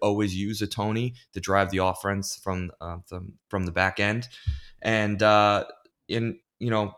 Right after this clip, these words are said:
Prince Georgie, I'm glad he's co-, he's back. I think he was a little overpaid, but, you know, for all the, the bullshit that he kinda had to go through over the past couple seasons, you know, uh, you know, splitting time with Hank to then the trifecta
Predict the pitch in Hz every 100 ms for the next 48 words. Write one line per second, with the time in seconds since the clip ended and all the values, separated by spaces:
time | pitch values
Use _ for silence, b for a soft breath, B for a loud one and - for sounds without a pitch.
0 | _ 139 131 - 127 123 135 143 147 151
1 | 113 104 117 123 131 123 - - 113 107
2 | 101 107 117 143 - - b b b 113
3 | 113 139 143 131 123 117 127 143 127 127
4 | 123 117 143 147 123 120 - 120 131 -
5 | 127 131 143 135 131 120 110 104 98 113
6 | - 123 117 113 113 113 110 113 104 92
7 | 101 110 127 127 110 107 107 104 - 107
8 | 101 - 110 117 117 117 113 104 101 101
9 | B B B B - 95 87 85 - -
10 | 95 85 80 _ _ _ _ _ _ -
11 | 95 - 117 113 110 107 104 95 - 123
12 | 120 120 120 104 98 92 101 101 95 _
13 | 87 80 - 101 98 - 117 -